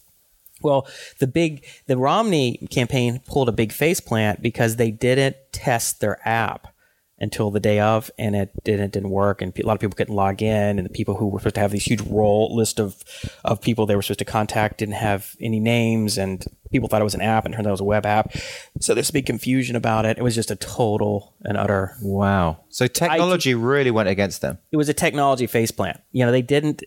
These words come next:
Speaker 1: they didn't, uh, and I c-, they didn't name the company that they had contracted to do the development work,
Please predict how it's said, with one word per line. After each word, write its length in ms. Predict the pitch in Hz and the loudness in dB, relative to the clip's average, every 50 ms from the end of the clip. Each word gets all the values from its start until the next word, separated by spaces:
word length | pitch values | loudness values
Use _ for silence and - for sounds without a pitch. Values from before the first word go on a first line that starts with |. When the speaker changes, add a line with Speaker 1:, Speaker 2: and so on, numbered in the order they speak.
| - - | -8 -2
Speaker 1:
they 180 | 123 127 127 | 0 2 2
didn't, 400 | 120 123 127 123 127 123 117 - | 2 2 0 0 2 -2 0 2
uh, 160 | 127 117 117 92 | 2 2 4 4
and 120 | 117 135 | 2 2
I 60 | 147 | 2
c-, 180 | 143 - - 151 | 0 0 0 0
they 120 | 147 156 156 | 2 2 2
didn't 360 | 170 175 147 143 131 120 - | 2 0 0 0 -2 -4 -2
name 340 | 127 127 131 127 127 127 113 | 0 0 2 2 2 2 2
the 160 | 120 113 107 | 0 0 0
company 460 | - - - 127 120 - - 117 110 | -2 -2 -2 -2 0 0 -2 -2 0
that 260 | 101 104 104 101 98 | 0 0 0 0 0
they 80 | - 98 | 0 -2
had 100 | 98 95 | -4 -2
contracted 600 | - - 110 107 107 - 104 101 98 - 104 98 | -2 -2 -2 0 0 0 0 0 0 -2 -4 -4
to 80 | - 98 | -4 -4
do 120 | 90 101 | -2 -2
the 60 | 98 95 | -2 0
development 400 | 101 98 104 107 104 95 73 90 | 0 0 0 0 0 -2 -2 0
work, 260 | 98 98 95 - | 0 0 0 -2